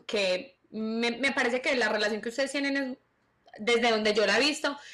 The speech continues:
que básicamente Juan Esteban es mi papá, él lo sabe, <laughs> eh, desde donde la he visto es una, es una relación, pues, que, que me, me parece muy, muy, muy buena,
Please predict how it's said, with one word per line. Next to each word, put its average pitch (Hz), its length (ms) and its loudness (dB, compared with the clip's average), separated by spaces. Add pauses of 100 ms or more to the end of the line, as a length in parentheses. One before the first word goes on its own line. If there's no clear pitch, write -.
(120)
que 208 420 2
básicamente 202 500 0
Juan 220 160 0
Esteban 190 240 2
es 208 80 -2
mi 233 80 2
papá, 247 460 -2 (420)
él 196 140 -2
lo 196 100 0
sabe, 254 380 0 (1120)
<laughs> - 580 -4
eh, 254 280 2
desde 240 200 2
donde 226 160 2
la 208 120 2
he 220 40 2
visto 277 180 -2
es 220 60 0
una, 214 260 -2
es 196 120 -4
una 202 120 0
relación, 190 500 -2 (200)
pues, 220 200 -6
que, 160 340 -10
que - 120 -10
me, 170 280 -8
me 185 180 -2
parece 170 340 0
muy, 208 340 2
muy, 202 280 0
muy 196 180 0
buena, 185 460 0